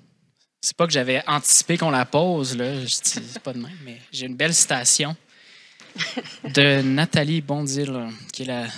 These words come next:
directrice du Musée des Beaux-Arts à Montréal, qui a dit que, selon elle,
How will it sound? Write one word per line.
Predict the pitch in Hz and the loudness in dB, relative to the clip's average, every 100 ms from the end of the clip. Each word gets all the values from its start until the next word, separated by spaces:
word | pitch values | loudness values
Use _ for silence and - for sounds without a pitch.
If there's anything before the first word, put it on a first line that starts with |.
| - | -4
directrice | 147 139 - - 147 | 0 0 0 0 0
du | - | 0
Musée | 131 123 | 0 2
des | 139 | 2
Beaux-Arts | 120 127 123 131 | 0 0 0 0
à | 135 | 0
Montréal, | 123 120 139 | 0 0 0
qui | 151 131 | 0 -2
a | |
dit | 123 139 | -2 -2
que, | 151 - 143 151 - | -2 -2 -4 -6 -10
selon | - - 135 127 | -2 0 0 -2
elle, | 147 147 160 | 0 2 2